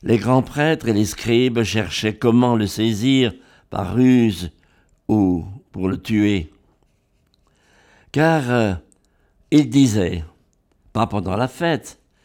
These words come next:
qu'il n'y ait pas un tumulte du peuple. L'annonce du complot est la porte d'entrée de la passion.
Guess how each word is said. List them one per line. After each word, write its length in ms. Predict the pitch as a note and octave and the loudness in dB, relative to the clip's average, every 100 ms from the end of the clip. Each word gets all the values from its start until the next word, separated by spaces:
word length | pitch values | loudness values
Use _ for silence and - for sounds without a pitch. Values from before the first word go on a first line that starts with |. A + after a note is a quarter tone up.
| _ _ _ | _ _ _
qu'il 180 | A2+ A2+ | 0 4
n'y 120 | A2+ | 4
ait 40 | |
pas 300 | G#2+ A#2+ A#2+ | 2 -2 -2
un 80 | G#2+ | -4
tumulte 540 | - C3 C3 C#3+ C3+ | 2 4 6 6 4
du 200 | A#2 G#2 | -2 -2
peuple. 540 | G2+ C3 G#2 - - - - _ _ _ _ _ _ _ _ _ _ _ _ | 0 -2 -2 -4 -10 -10 -16 _ _ _ _ _ _ _ _ _ _ _ _
L'annonce 560 | E3 A#2 B2+ E3+ E3 D3 | -4 2 4 2 0 -4
du 200 | G#2 G#2+ | -2 -2
complot 760 | C3+ C#3+ C3+ A2+ A2+ A2+ A#2+ _ | 2 0 0 -2 -2 -2 -6 _
est 100 | G#2+ | -2
la 160 | G2 G2+ | -2 -2
porte 340 | - A#2 - | -4 -6 -4
d'entrée 560 | A2 F#2+ F#2+ - G#2+ G2+ | -6 -4 -4 -4 -2 -2
de 120 | F2+ | -4
la 140 | - | -8
passion. 600 | - G2 - - F2 D#2 | -8 -10 -12 -10 -8 -8